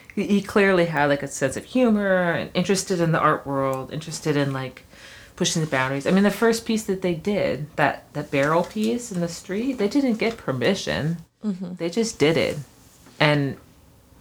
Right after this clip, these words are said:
Speaker 1: and Jean-Claude was the one that talked to the police. She was like, "Can we just have this for a few hours?" She was, like, apparently very charismatic,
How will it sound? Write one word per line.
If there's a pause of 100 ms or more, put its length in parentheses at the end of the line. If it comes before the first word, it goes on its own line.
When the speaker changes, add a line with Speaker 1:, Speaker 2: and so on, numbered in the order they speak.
(520)
Speaker 1:
and
Jean-Claude
was
the
one
that
talked
to
the
police.
She
was
like, (400)
"Can
we
just
have
this
for
a
few
hours?" (100)
She
was,
like, (460)
apparently
very
charismatic,